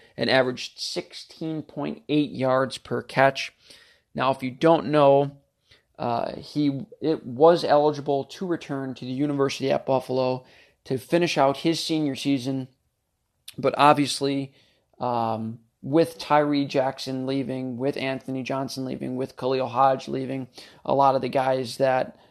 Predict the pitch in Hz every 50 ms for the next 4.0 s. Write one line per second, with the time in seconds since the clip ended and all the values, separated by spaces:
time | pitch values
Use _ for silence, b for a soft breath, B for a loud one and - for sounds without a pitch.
0 | b b - - - 123 123 117 - - 131 135 135 123 - - 135 143 135 131
1 | 131 - - - 139 135 - - - 127 131 127 - - 139 131 131 123 139 131
2 | 131 131 127 127 - b b b b b b - - 113 113 117 - 139 143 143
3 | 143 135 135 139 139 113 139 135 131 135 143 165 165 165 165 160 151 - -